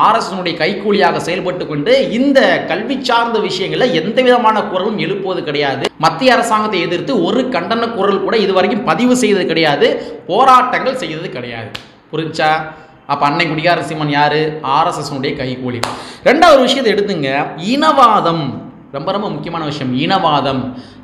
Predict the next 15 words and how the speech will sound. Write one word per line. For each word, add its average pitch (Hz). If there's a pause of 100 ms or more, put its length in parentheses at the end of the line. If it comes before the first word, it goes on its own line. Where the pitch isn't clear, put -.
அருந்தேய 302
மக்கள் 247
அனைவருமே 233
வந்தேரிகள். 170 (220)
அவங்கள 180
வந்து, 196
அவங்க 185
வந்து 214
தெலுங்குக்காரங்க 196
அப்படின்ற 147
மாதிரி 202
அன்னை 190
குடிகாரன் 190
சீமான் 151 (100)
போற 214